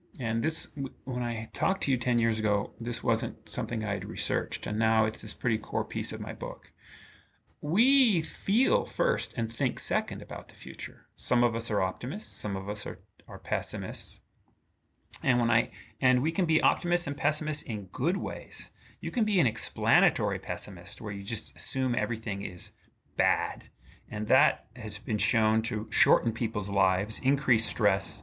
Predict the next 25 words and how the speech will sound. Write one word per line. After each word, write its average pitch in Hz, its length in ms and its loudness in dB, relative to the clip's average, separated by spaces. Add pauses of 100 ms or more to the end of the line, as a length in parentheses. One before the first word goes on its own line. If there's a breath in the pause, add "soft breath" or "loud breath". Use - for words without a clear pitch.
uh, 98 200 0
increase 127 320 2
heart 104 220 2
attacks 101 500 2
and, 92 200 -4
and, 92 300 -2
uh, 90 140 2
chronic, 101 560 0
uh, 95 420 0
uh, 95 300 0
inflammation 101 680 0
in 98 120 -4
people's - 320 -4
bodies 92 360 2
when 101 120 -6
they 95 100 -6
do 101 160 -6
that. 92 300 -8 (520 loud breath)
Or 196 140 2
you 240 140 0
can 185 160 -2
be 143 120 -2
a 120 100 -2
defensive - 760 -2
pessimist. - 640 -8